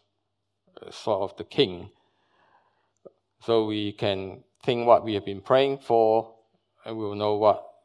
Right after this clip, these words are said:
who the king, who our king is. And I, I hope that through these two Psalms, we can have a bigger vision and, and pray for greater things in the coming year.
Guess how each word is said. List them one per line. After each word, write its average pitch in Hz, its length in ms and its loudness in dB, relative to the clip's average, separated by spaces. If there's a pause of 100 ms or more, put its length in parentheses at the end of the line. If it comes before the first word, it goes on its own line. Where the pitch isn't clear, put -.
(220)
who 113 180 -6
the 101 120 -6
king, 104 440 -8 (380)
who 120 160 -2
our 98 180 2
king 101 260 -6
is. 123 260 -4 (1700)
And 110 180 0
I, 110 320 2 (100)
I 110 100 4
hope 175 220 2
that 131 160 4 (540)
through 156 280 0
these 120 280 -2 (200)
two 147 240 -2
Psalms, 107 480 2
we 110 100 -8
can 104 200 -2
have 101 160 0
a 98 120 -2 (300)
bigger 131 240 2
vision 104 560 -6 (180)
and, 107 220 -6
and 107 260 -10
pray 123 260 4
for 101 220 -2
greater 113 360 0
things 95 480 -8 (500)
in 107 160 -10
the 98 80 -6
coming 101 400 -4
year. 98 380 -2